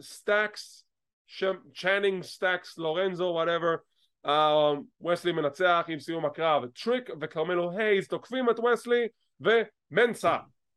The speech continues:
בא לעזור לו, מעיפים את ההילים, וכל זה בנייה כמובן לקרב הסולם בהלואוין האבק.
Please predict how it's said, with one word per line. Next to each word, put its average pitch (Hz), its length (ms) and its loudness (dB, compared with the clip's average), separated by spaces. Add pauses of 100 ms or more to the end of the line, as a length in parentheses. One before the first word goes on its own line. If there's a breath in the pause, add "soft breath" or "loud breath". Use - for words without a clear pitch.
בא 147 120 2
לעזור 160 400 4
לו, 214 300 2
מעיפים 139 300 -6
את 160 60 -6
ההילים, 190 580 2 (560)
וכל 180 420 2
זה 165 100 -4
בנייה 156 380 -2
כמובן 147 680 2 (100)
לקרב 139 960 -4
הסולם 139 360 -2
בהלואוין 123 540 -4
האבק. 110 460 -4